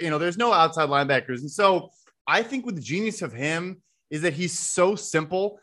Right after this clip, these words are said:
And I know he's made comments like he's not a huge ana-, analytics believer. Whether, whatever he wants to categorize what he's doing,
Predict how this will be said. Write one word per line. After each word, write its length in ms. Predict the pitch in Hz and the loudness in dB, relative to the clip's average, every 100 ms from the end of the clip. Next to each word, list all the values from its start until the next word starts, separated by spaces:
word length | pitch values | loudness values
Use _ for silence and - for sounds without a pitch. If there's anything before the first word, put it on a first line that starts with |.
| _ | _
And 80 | 185 | 0
I 20 | |
know 100 | 233 | 0
he's 220 | 190 214 | 0 -2
made 300 | 156 165 175 | 0 0 0
comments 440 | - 156 165 170 170 | 0 0 0 -2 -2
like 180 | 151 131 | -2 -2
he's 200 | 147 127 | 0 4
not 160 | 156 | 4
a 60 | 151 | 4
huge 400 | - 160 165 151 | -4 -8 -8 -4
ana-, 260 | 151 156 143 - 147 | -4 -2 -6 -4 -2
analytics 440 | 135 135 185 - | 0 0 -2 -4
believer. 520 | 202 208 208 233 226 - _ _ | -4 -2 0 0 -2 -12 _ _
Whether, 300 | 226 269 240 | 0 2 2
whatever 280 | 190 262 254 | 4 4 4
he 120 | 214 | 0
wants 300 | 202 202 190 | 2 2 0
to 120 | 170 | -8
categorize 800 | 135 - 165 185 185 180 175 151 | 0 4 4 4 0 2 2 0
what 80 | 156 | -2
he's 180 | 139 110 | -4 0
doing, 500 | 147 185 240 262 | 2 4 2 -2